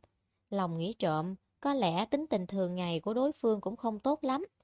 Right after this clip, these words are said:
Chỉ có thể cụp mắt nhỏ giọng, lầm bầm vài câu gì đó không ai nghe rõ. "Đội trưởng Giang, đội trưởng Giang."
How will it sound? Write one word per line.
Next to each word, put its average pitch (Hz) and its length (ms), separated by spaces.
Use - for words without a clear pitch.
Chỉ 170 220
có 294 140
thể 190 240
cụp - 280
mắt 302 280
nhỏ 165 180
giọng, 190 400
lầm 180 260
bầm 175 260
vài 170 200
câu 214 180
gì 196 220
đó 220 340
không 220 200
ai 214 180
nghe 208 200
rõ. 180 340
"Đội 175 160
trưởng 247 240
Giang, 254 380
đội 175 140
trưởng 190 220
Giang." 247 320